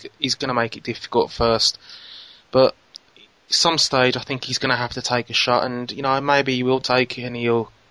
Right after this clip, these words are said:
you know, do well. I don't, I don't know, but I think he's certainly got the talent to outbox Wilder. I mean, he, he's gotta watch out f-, for the right hand, obviously. Whether he can do that, I don't know, but I think he's definitely gonna take Wilder rounds, and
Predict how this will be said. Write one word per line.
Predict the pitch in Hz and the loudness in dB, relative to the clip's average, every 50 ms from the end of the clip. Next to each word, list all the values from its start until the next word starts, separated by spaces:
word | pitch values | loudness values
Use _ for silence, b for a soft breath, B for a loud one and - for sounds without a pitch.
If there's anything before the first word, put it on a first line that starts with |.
| _ _ _ | _ _ _
you | - | -4
know, | 127 120 117 113 110 _ | -2 0 0 -2 0 _
do | 123 123 117 | 2 2 4
well. | 110 117 117 123 123 120 98 | 4 4 4 4 4 4 2
I | 107 123 | 2 2
don't, | 123 - | 2 2
I | 123 127 | 2 2
don't | 127 120 - 117 | 2 2 2 2
know, | 123 131 131 | 4 2 2
but | 127 - 120 117 - B B B B B B B B | 4 4 2 2 2 B B B B B B B B
I | 131 | -2
think | 131 156 143 | 0 0 -2
he's | 127 123 - - | 0 0 0 2
certainly | - 151 143 123 110 117 117 | 4 4 4 4 2 -2 0
got | - 120 - | 2 0 0
the | - 107 | 0 -4
talent | - - - 120 113 113 104 - _ | -4 0 0 0 0 0 -4 -4 _
to | - - | -4 -2
outbox | 107 64 113 113 - - - 110 - - - - | 0 0 0 0 0 0 -2 -2 -2 -2 -4 0
Wilder. | 113 110 110 110 110 110 | 2 2 2 2 2 0
I | 110 | -2
mean, | 113 113 110 113 110 107 107 - B B B B B B B B B B B B _ _ _ _ _ _ _ _ _ _ _ | -2 -4 -6 -6 -6 -8 -10 -12 B B B B B B B B B B B B _ _ _ _ _ _ _ _ _ _ _
he, | - - _ - 139 | -20 -20 _ -12 -8
he's | 123 127 139 139 131 | -4 -2 -2 -2 2
gotta | - 139 123 - | 2 2 2 4
watch | 117 117 - - - | 2 2 2 0 0
out | 127 120 113 | 2 2 0
f-, | - - - - _ | 0 -4 -14 -18 _
for | _ - - 120 | _ -8 -6 -4
the | 117 113 | -2 0
right | 113 110 113 92 | 2 2 2 0
hand, | 113 113 113 110 | -2 -6 -4 0
obviously. | 113 107 104 113 113 110 - - - 117 110 113 | 0 -2 0 -2 -4 -2 -2 -2 -2 -4 -4 0
Whether | 117 123 120 113 | 0 0 0 0
he | 120 113 | -2 -4
can | - - 110 | -4 -10 -6
do | 120 117 117 | -2 0 2
that, | 113 92 | 4 2
I | - - | 2 2
don't | 117 110 104 - | 2 0 0 2
know, | 113 117 120 117 | 2 0 0 2
but | - 117 107 - - _ _ _ | 2 0 0 0 -2 _ _ _
I | 127 | -12
think | - - 139 131 - | -8 -6 -8 -6 -6
he's | - 117 - | -8 -6 0
definitely | - 135 123 - 123 113 | 0 0 0 0 -8 -6
gonna | 113 110 107 | -6 -6 -8
take | - - 113 110 | -4 -2 -2 0
Wilder | 104 107 107 107 113 107 | 2 2 2 2 2 2
rounds, | 107 110 113 113 117 120 - - | 2 2 2 2 0 0 -4 -6
and | 113 110 110 110 110 | -6 -6 -8 -10 -12